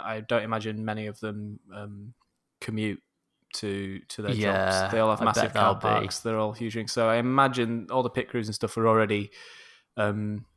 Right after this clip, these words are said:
Speaker 1: or, or at least people this week will be starting to, to show back up to, to work, and they'll be, the Formula One teams will have,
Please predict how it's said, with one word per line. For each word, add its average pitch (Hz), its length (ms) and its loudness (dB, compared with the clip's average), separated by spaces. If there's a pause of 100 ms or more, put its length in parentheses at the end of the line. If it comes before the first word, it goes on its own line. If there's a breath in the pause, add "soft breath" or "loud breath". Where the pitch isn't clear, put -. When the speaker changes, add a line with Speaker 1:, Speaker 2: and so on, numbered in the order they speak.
(180)
Speaker 1:
or, 117 180 6
or 123 220 6
at 117 60 4
least 135 220 2
people 127 520 2
this 131 220 2
week 127 240 4
will 123 120 2
be 120 100 2
starting 117 760 2
to, 107 640 -2 (680 soft breath)
to 113 140 -2
show 113 280 2
back 107 220 2
up 110 200 0
to, 104 440 -4 (140)
to 110 160 -4
work, 104 440 -2 (120)
and 104 420 -4
they'll 113 140 4
be, 107 500 -2 (140)
the 131 180 -2
Formula 151 300 6
One 131 180 8
teams 104 380 0
will 107 260 0
have, 107 100 -12